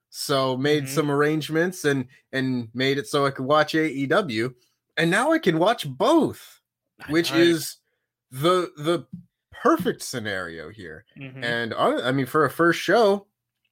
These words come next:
Speaker 1: I was, I was pretty happy with this week's,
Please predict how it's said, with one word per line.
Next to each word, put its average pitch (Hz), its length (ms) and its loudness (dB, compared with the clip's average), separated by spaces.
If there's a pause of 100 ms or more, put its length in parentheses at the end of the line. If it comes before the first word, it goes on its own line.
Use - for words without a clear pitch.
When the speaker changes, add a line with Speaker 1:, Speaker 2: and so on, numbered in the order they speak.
(240)
Speaker 1:
I 139 60 -4
was, 120 240 -4
I 117 80 -2
was 113 160 -4
pretty 113 260 -6
happy 104 380 -2
with 101 220 -8
this 107 260 -8
week's, 113 380 -6